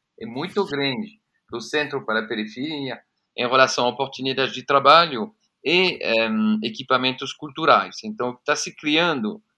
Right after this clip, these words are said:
realmente essa, essa, essa correção, vamos dizer, dupla, em Paris dentro e, eh, lá fora, na periferia, de modo a equilibrar os territórios em,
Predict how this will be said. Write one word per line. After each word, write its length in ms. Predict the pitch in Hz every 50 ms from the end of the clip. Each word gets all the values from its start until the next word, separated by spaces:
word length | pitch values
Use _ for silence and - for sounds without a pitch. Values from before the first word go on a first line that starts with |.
| _ _
realmente 600 | - 127 131 135 127 127 143 151 160 156 - 165
essa, 500 | 156 143 - - 151 135 123 113 107 107 _ _ _ _ _ _ _ - -
essa, 760 | 123 120 - - 151 135 127 113 107 101 90 82 80 69 - -
essa 300 | 104 117 - - 127 123
correção, 720 | - - 147 143 143 135 - - - 151 143 135 123 107
vamos 220 | 113 117 113 117
dizer, 160 | 117 123 123 113
dupla, 540 | 104 117 139 156 151 - - 92 87 78 - _ _ _ _ _ _ _ _ _ _ _ -
em 140 | 127 151 151
Paris 380 | 143 151 143 143 135 120 113 110
dentro 500 | 127 135 151 151 135 - 104 95 - - _ _ _ _ _ -
e, 320 | - 135 147 147 127 107 - -
eh, 400 | 104 107 104 104 101 95 82 - -
lá 220 | 113 127 135 139
fora, 500 | 135 - - 127 135 139 139 123 117 117
na 180 | 117 113 110 110
periferia, 640 | 110 123 120 117 107 - 117 113 131 151 151 139 131
de 100 | 127 127
modo 220 | 127 135 139 156
a 60 | 160
equilibrar 680 | 156 - - - 180 165 180 165 135 139 135 123 117 117
os 100 | 110 -
territórios 920 | - 120 120 117 107 - 131 127 131 127 104 - 92 - - - - _ _ _ _ _ _ _ -
em, 560 | 110 120 120 117 117 113 113 110 107 104 -